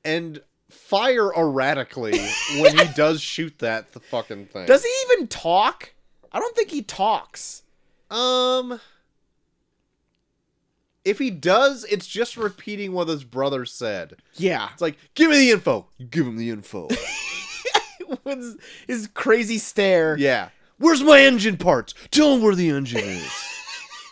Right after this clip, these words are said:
Speaker 1: <laughs> That's pretty much it.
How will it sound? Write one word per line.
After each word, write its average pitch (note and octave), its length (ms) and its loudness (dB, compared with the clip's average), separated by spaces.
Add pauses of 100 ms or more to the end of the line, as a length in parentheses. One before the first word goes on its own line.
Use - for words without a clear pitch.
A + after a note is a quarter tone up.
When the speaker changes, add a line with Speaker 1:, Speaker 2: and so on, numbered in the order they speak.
(1900)
Speaker 1:
<laughs> - 1400 -18
That's F#3 240 0
pretty D#4+ 260 -2
much D3+ 300 -2
it. A2 240 -4